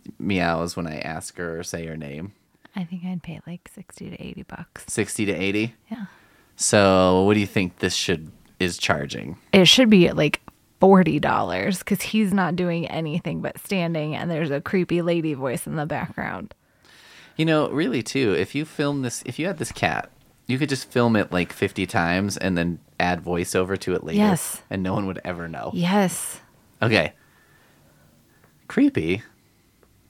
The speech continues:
Speaker 2: Huh.
Speaker 1: Anyway, um, so what do you think they are charging, though?
Speaker 2: I think it should be, like, forty dollars.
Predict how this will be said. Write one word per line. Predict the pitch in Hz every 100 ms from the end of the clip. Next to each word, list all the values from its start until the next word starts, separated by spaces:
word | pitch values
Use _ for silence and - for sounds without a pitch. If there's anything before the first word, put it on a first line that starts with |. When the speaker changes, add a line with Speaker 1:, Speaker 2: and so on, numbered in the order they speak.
| _ _ _ _ _
Speaker 2:
Huh. | - 247 196 - -
Speaker 1:
Anyway, | 143 113 87 87 - - - -
um, | 117 107 101 98 101 101 _ _
so | - 117
what |
do | 98
you |
think | 90 92
they | - -
are | 92 90
charging, | - - 50 - - -
though? | - 120 - _ _ _ _ _ _ _ _ _ _ _ _ -
Speaker 2:
I | 247
think | 285 294
it | 277
should | 277
be, | 277
like, | 262 247
forty | 247 247 240
dollars. | 226 226 240 202 - - 214